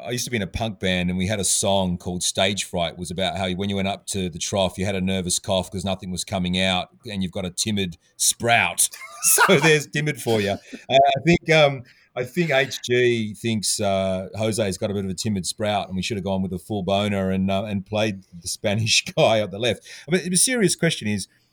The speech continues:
what does showing more, um, you know,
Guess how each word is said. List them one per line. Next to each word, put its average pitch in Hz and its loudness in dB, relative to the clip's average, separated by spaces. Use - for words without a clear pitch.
what 139 2
does 135 0
showing 113 2
more, 107 2
um, 95 -2
you 98 -2
know, 87 -2